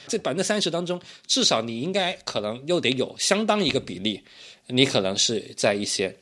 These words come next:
啊，这个百分之四到五的这样的一个，呃，理财利息的这样的一个非常安稳的这样的一种，啊，投资当中，对吧？所以可能剩下来的，你觉得可以博一些高收益的，你可能再到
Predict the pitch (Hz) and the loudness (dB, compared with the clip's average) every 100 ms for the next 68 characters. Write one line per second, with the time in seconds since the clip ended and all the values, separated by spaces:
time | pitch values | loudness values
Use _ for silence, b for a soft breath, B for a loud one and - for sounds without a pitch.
0 | B B - 95 - 110 101 92 101 98 | B B -8 -6 -4 -4 -4 -2 0 0
1 | 147 143 143 - - 147 127 101 90 101 | -2 0 0 0 4 6 6 2 -2 -2
2 | 90 107 104 90 92 98 - B B B | -2 0 -2 -2 -4 -6 -6 B B B
3 | _ 110 92 - 117 107 - 180 - - | _ -6 -6 -2 0 2 2 2 4 2
4 | 247 - _ 202 - 135 107 107 98 95 | 2 -2 _ -2 2 2 2 -2 -2 -4
5 | 95 104 90 B B B B B B - | -4 -2 -4 B B B B B B 4
6 | 165 120 127 143 160 165 117 85 90 - | 6 4 0 -2 0 0 0 -4 -2 2
7 | 104 95 98 - - B B B _ - | 2 2 0 -4 -8 B B B _ -6
8 | 92 - 107 101 - 104 95 98 98 - | -2 2 2 2 0 -2 -4 -6 -8 -8
9 | 101 - - - 151 113 - - 95 117 | -8 -8 -4 0 2 0 -4 -6 -2 2
10 | - 185 165 98 92 92 - B B B | 2 4 4 2 -2 -6 -12 B B B
11 | 135 110 117 110 113 113 110 90 B B | -2 0 2 2 0 -2 -4 -6 B B
12 | B _ 113 104 160 135 139 135 143 139 | B _ 0 2 2 0 0 2 0 0
13 | 123 127 101 135 165 127 92 104 214 135 | -2 -4 -4 -4 -4 -8 -8 -2 0 2
14 | 160 101 | 2 0